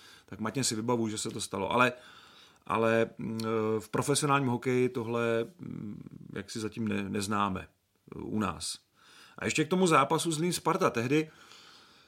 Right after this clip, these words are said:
tam vrcholila taková ta, eh, antipražská averze ve Zlíně, eh, v hledišti i v týmu, řekl bych, a zároveň takový ten vzdor,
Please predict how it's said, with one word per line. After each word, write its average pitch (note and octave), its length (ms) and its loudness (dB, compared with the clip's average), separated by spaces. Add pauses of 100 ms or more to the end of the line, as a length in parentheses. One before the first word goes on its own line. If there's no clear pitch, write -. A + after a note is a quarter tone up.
(120)
tam D3 180 2
vrcholila D3 420 8
taková C3+ 320 4
ta, D3+ 240 2 (140)
eh, - 120 -4 (800)
antipražská C#3+ 720 2
averze A#2+ 600 4
ve G#2 160 0
Zlíně, C3 540 -2 (540)
eh, F#2+ 60 -4
v F#2+ 140 -4
hledišti B2+ 680 0
i A#2 400 0 (440)
v - 140 -14
týmu, A#2 500 2
řekl B2 240 -4
bych, B2+ 400 -2 (640)
a A#2 80 0
zároveň B2 540 6
takový B2 240 -4
ten C3+ 160 0
vzdor, B2 540 4